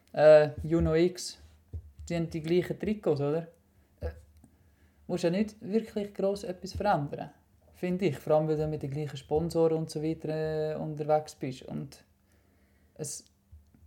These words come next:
meiner Meinung nach, hat es auch ein bisschen mehr Wiedererkennungswert.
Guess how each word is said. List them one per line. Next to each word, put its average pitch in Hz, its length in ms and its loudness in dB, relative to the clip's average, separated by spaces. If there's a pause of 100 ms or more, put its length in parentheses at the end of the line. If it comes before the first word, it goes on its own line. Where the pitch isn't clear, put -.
(440)
meiner 165 280 -2
Meinung 151 300 2
nach, 143 300 0
hat - 120 -10
es - 80 -10
auch 151 60 -2
ein 143 100 -6
bisschen 147 140 -4
mehr 147 220 -4
Wiedererkennungswert. 147 840 -4